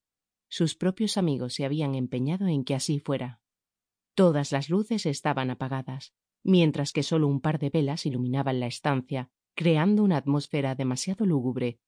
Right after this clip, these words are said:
como para ser agradable. Consciente de que todos empezaban a enervarse, se armó de valor y cogió asiento junto a ellos, cerrando el círculo.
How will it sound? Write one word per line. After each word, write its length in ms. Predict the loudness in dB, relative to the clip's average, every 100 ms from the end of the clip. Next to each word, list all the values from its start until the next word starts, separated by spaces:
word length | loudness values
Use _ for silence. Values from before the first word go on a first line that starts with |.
| _ _
como 240 | 4 4
para 220 | 2 -2
ser 200 | -4 -4
agradable. 600 | -4 -4 -4 -4 -6 -12 _ _ _ _ _ _ _ _ _
Consciente 600 | 2 2 2 0 0 0
de 140 | 0
que 80 | 0
todos 360 | -2 -2 -2 -2
empezaban 500 | -4 -4 -6 -4 -2
a 20 |
enervarse, 680 | -2 -2 -4 -4 -4 -8 -8 _ _ _
se 180 | -2 0
armó 240 | 2 0
de 100 | 0
valor 380 | -2 0 -2 -6 _ _ _
y 120 | -4 -2
cogió 380 | -4 -2 -2
asiento 420 | 0 0 -2 -2 -4
junto 300 | -4 -2 -2
a 80 |
ellos, 380 | -4 -4 -8 -10 _ _ _
cerrando 440 | -4 -2 -2 -2
el 100 | -2
círculo. 600 | -4 -6 -2 -4 -4 -10